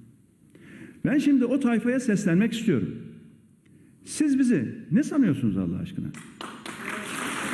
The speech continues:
Bizim hareket tarzımızı siz mi belirleyeceksiniz ya? Nereye gideceğimizi, kimi selamlayacağımızı size mi soracağız kardeşim?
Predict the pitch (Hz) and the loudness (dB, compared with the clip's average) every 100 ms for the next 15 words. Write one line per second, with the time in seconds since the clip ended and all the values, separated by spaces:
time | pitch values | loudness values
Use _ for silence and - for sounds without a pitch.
0 | - - - - - - - - 240 330 | -4 -4 -4 -4 -4 -4 -2 2 2 4
1 | 285 143 220 302 330 - 277 277 254 262 | 4 4 0 0 2 2 2 2 4 4
2 | 226 196 349 339 320 226 180 156 143 - | 4 0 2 4 4 4 2 2 2 4
3 | 127 113 160 285 - - - - - - | 2 2 -2 -4 -10 -16 -20 -20 -20 -2
4 | 196 330 330 302 311 294 294 277 240 202 | 2 4 4 4 4 4 4 6 4 2
5 | - 285 330 277 285 294 285 277 269 277 | 2 2 4 4 2 6 6 4 2 4
6 | 262 220 196 160 247 320 349 302 262 208 | 6 6 4 4 4 4 2 4 4 2
7 | 165 214 302 240 | 2 0 2 0